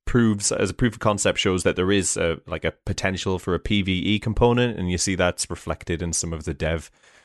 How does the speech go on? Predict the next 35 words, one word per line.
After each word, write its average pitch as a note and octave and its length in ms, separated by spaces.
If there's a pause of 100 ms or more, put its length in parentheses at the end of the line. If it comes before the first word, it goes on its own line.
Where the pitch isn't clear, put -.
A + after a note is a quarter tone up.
(280)
work F2 360
and D#2+ 140
some F2 120
of D#2+ 40
the E2 60
promotional F2 440
stuff - 220
that F2 80
they E2+ 60
got E2+ 180
for - 100
Overwatch F2+ 400
two. A2 260 (420)
Um, G#2 500
the A#2 120
other A2+ 80
thing A2+ 140
I've G#2 100
played G#2+ 260
i-, G#2 40
is G2+ 280
a G#2 60
lot G2+ 140
of G2+ 100
Lucio A2+ 340
Ball, A2+ 300
which G#2 220
is G2+ 220 (460)
just A2 420 (100)
legally A2 440
distinct G#2+ 460
enough F2 220
from F#2 240
Rocket F#2 340
League G2 240